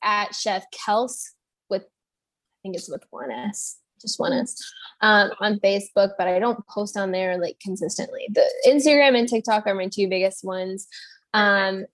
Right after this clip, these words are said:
Speaker 1: and then on both of those pages, I have my, um, w-, there's a, one link on there that connects you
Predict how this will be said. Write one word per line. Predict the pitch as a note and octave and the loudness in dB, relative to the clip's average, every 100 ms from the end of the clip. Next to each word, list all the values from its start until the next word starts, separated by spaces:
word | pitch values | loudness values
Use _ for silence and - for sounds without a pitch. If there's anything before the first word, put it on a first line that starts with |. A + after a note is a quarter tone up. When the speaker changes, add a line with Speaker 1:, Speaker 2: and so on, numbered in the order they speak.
| - | -6
Speaker 1:
and | A3+ | -2
then | G#3+ G#3+ G#3 G#3 G3 - | 0 0 0 -2 -6 -4
on | A3+ A3 G#3 | -2 -2 2
both | A3 A#3 | 2 2
of | C#4+ A#3 | 0 0
those | B3 A#3+ - | 0 0 -4
pages, | - A#3 A#3 A#3+ A#3 A3+ - | -4 -4 0 0 2 0 -4
I | G3+ | -8
have | G#3+ A3 G#3 G3+ G3+ | -6 -4 -4 -4 -6
my, | G#3+ G3+ G3+ F#3+ F#3+ F3+ - | -6 -6 -4 -2 -4 -6 -8
um, | G3 F#3+ F3 F#3 G#3+ - - - _ _ | -4 -2 -2 -4 -8 -8 -10 -10 _ _
w-, | G#3+ G#3 - | -2 -2 2
there's | G#3+ G#3 | 4 6
a, | G3+ G3+ | 4 4
one | G#3+ A3 G3+ | 2 4 4
link | G3+ A#3 | 2 0
on | C4 C4 | 2 2
there | C4+ C#4+ C#4+ | 4 4 4
that | G#3+ F#3 | 2 -2
connects | - G3+ G3+ - | -4 -6 -6 -2
you | G#3+ | -2